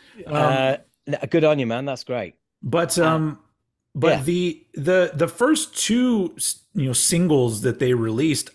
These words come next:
Speaker 1: I actually was quite impressed with
Speaker 2: Yep.
Speaker 1: them and enjoyed them a lot.
Speaker 2: With you
Speaker 1: So
Speaker 2: so
Speaker 1: I was
Speaker 2: far.
Speaker 1: v-, I was very, you know, excited to hear this album. And to be completely honest, the first thing I can say is compared to the last couple albums they put out, I think I like this one more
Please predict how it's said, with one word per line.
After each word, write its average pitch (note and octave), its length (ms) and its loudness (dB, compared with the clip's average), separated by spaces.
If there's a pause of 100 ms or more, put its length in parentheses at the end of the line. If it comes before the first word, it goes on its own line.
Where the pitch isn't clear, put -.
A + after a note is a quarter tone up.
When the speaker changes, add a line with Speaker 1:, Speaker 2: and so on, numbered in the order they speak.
Speaker 1:
I C4 200 0
actually F#3+ 320 0
was C#3 200 0
quite C#3+ 280 -2
impressed C3+ 680 -4 (260)
with A#2+ 320 -2
Speaker 2:
Yep. G2+ 120 -4
Speaker 1:
them G#2 320 -4
and A#2 200 -2
enjoyed A#2+ 480 0
them A2 180 -4
a G2+ 40 -4
lot. G2+ 480 -6 (320)
Speaker 2:
With F#2+ 180 -12
you F#2+ 60 -8
Speaker 1:
So G3+ 80 4
Speaker 2:
so E3+ 120 4
Speaker 1:
I F#3 140 2
was F#3+ 240 2
Speaker 2:
far. C3 120 -4
Speaker 1:
v-, B2 280 -6 (120)
I D3+ 80 -2
was D#3 180 0
very, C#3 800 0 (800)
you B2+ 120 -2
know, B2 120 2
excited B2 420 -2
to A#2+ 80 0
hear A#2 160 -2
this G#2+ 200 -4
album. G#2 380 -6 (300)
And F#3+ 160 2
to F#3 80 -2
be C4 140 2
completely B3 440 0
honest, A#3 460 0 (680)
the D3+ 220 -2
first G#3+ 300 -2
thing G3 140 0
I F3+ 60 -2
can F3 140 -2
say D3+ 240 -2
is C#3 100 0
compared D#3 460 -2
to F#3+ 60 0
the D3+ 100 0
last D3+ 320 -2
couple - 260 -4
albums E3 200 -2
they D#3 80 -2
put E3 180 -2
out, E3 180 0
I C#3 80 -4
think D#3+ 220 -4
I C#3 80 -2
like C3 320 -2
this C#3+ 240 -2
one A#2+ 200 0
more C#3+ 600 2